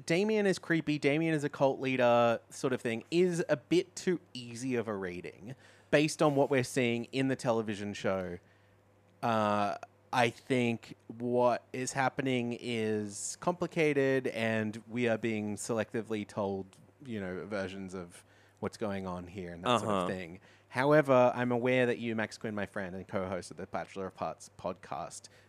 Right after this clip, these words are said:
Speaker 1: have done some research.
Speaker 2: So this man is a practitioner of neurotransformation therapy.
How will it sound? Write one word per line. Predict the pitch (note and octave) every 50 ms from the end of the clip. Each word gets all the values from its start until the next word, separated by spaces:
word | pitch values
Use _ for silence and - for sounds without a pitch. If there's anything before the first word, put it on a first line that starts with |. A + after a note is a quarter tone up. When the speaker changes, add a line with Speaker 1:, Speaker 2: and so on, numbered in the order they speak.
| _ _
Speaker 1:
have | - F#2 -
done | - E2+ E2 D2+
some | - - C#2+
research. | C2 C2 - - - - - - - - - - -
Speaker 2:
So | - - E3+
this | D#3+ D#3 F3+ -
man | - F3 E3+ E3+ E3 E3 D#3 - _ _
is | - A2+ A#2+ A#2 A2+ A2+ A2 G#2+ - - - - G#2
a | G#2+ G#2 G2+ G2+ G2+ G2+ G2 G2 - - -
practitioner | - B2 - - D#3+ - - D#3+ D#3 D3+ D3 D#3+ - -
of | F#2+ F#2+ F#2+ F#2+ F#2+ G#2 - -
neurotransformation | - F#2+ F#2+ G2 G#2 A2+ A#2+ B2 B2 B2+ C3 C3 C3 C3 - - - A#2+ G#2+ G2+ E2 - - G#2 G2 F#2+ F2+ F2 F2 - - - F2+ E2+ E2+ E2+ E2 -
therapy. | - - F2+ E2+ D#2+ D2 D2 - - - - - - -